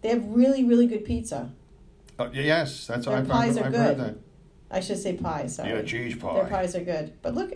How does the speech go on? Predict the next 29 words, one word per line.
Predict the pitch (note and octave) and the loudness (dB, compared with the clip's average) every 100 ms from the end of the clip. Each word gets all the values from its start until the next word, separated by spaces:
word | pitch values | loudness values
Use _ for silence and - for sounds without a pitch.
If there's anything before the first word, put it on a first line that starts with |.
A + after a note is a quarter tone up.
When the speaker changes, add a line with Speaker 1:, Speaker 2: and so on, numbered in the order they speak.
| - - | -14 -10
Speaker 1:
at | A3 - B3 - - | -10 -8 -12 -10 -2
Speaker 2:
Pizza | D3+ D3 | 0 0
Speaker 1:
I | B2+ | -4
Speaker 2:
pie. | - G2+ E2 - - | -2 -2 -2 -6 -8
Speaker 1:
can't | A#3+ | -8
vote | - - | -10 -12
on | - - | -14 -14
that. | - - - - - - - - - | -14 -14 -16 -20 -20 -20 -20 -20 -18
I | F#3+ | -16
can't | - A#3+ A#3 | -6 -2 -2
vote | G3 E3+ | -2 -4
on | D#3 | -4
that. | D#3 D3+ B2 | -6 -6 -8
Speaker 2:
I | |
can't. | A#2+ - D3 C#3+ - - - - | -10 -6 -2 0 -2 -6 -12 -4
Speaker 1:
No, | A#3 G#3 | -2 0
I | F#3+ F#3+ | -2 -4
can't. | - A#3+ F#3+ - - - - - - - | -2 -2 -2 -6 -14 -18 -20 -20 -20 -20
So | - F3+ A#3+ - - | -2 -2 -2 -10 -6
I'm | B3 C4+ | -2 0
looking | F4 F4 | 0 2
at, | D4 A#3+ | 0 2
like, | A#3+ A#3+ | -2 -2
what's | A3 B3 B3 | -2 -2 0
going | B3+ A#3+ | 2 4
on | A#3 G#3+ | 2 -2
in | G3 | -4
New | F#3+ | -4
Jersey. | F3+ G3 F#3+ C3+ E3+ F3 | -4 -4 -4 -6 -6 -8